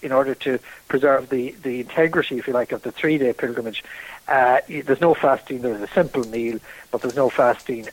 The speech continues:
and it's more a retreat, really, than the, the three-day type pilgrimage. But it is wonderful, it's a great exposure to the sanct-, sanctuary of the island, and that's an interesting word. I mean, if you actually on, uh, uh,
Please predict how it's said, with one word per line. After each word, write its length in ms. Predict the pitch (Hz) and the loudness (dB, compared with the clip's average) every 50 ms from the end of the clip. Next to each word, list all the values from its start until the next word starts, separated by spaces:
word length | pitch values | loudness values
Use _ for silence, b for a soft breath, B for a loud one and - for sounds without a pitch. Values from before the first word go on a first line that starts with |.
| - - - | -8 -4 -2
and 220 | 131 123 123 123 | -2 -2 -2 -6
it's 140 | 113 - - | -10 -6 0
more 220 | 151 143 139 131 | 2 4 6 6
a 40 | 131 | 4
retreat, 600 | 127 131 131 - - - - 160 147 120 - - | 2 -2 -4 -6 -4 -2 0 0 0 0 -4 -4
really, 340 | 143 131 127 123 117 113 107 | -2 -2 -2 -2 -2 -4 -6
than 320 | 101 120 113 113 110 113 | -4 -2 -4 -4 -4 -6
the, 240 | 110 113 110 110 104 B B B B B B | -6 -4 -4 -4 -6 B B B B B B
the 100 | - 113 | -10 -8
three-day 520 | - - - 131 123 117 120 113 107 107 104 | -6 -2 -2 -2 0 2 0 0 0 0 -4
type 300 | - - 123 110 - - | -2 -2 -2 -2 0 -2
pilgrimage. 360 | 135 117 110 113 104 - B B B B | -4 -4 -4 -6 -10 -10 B B B B
But 120 | - 180 | 2 4
it 100 | 190 214 | 6 6
is 180 | 226 269 220 - | 6 6 4 4
wonderful, 420 | 160 160 156 160 170 - - 135 | 4 4 4 4 2 0 0 -2
it's 140 | 123 123 - | -2 -2 -6
a 40 | - | -2
great 200 | - 156 143 135 | 0 0 0 0
exposure 560 | 123 - - - 156 147 147 143 123 139 117 | -2 -6 -2 2 4 6 6 6 4 0 -4
to 160 | - - 139 | -4 -6 -10
the 160 | 120 120 110 - | -8 -8 -8 -2
sanct-, 300 | - 147 131 143 147 - - - - 165 - | -2 -2 -2 -2 -6 -14 -20 -20 -20 -8 -2
sanctuary 540 | - 135 143 147 - - - 135 123 123 117 | 0 0 0 0 -4 -4 -2 -2 -2 -2 -4
of 100 | 110 110 | -4 -2
the 140 | 120 120 | -2 0
island, 380 | 120 120 123 127 123 120 117 - - B B B B B | 2 2 2 2 0 -2 -4 -4 -16 B B B B B
and 80 | B 151 | B 2
that's 140 | 196 190 - | 2 2 2
an 160 | 202 170 165 | -2 -2 -2
interesting 460 | 170 170 - - 160 - - 151 143 | -4 -4 -2 -4 -4 -4 -4 -6 0
word. 280 | 139 151 147 143 127 - B B B B B B | 4 6 6 6 4 2 B B B B B B
I 80 | 151 143 | -4 -2
mean, 200 | 139 147 139 - | -2 -4 -10 -10
if 160 | - - - | -10 -2 2
you 120 | 180 190 | 4 6
actually 320 | 190 180 175 - - 151 147 | 6 4 2 0 0 2 2
on, 180 | 147 143 143 | 2 2 0
uh, 40 | 147 - - | 0 0 0
uh, 580 | 147 143 139 139 - - 160 143 143 139 127 | 0 2 2 0 0 0 2 4 4 4 2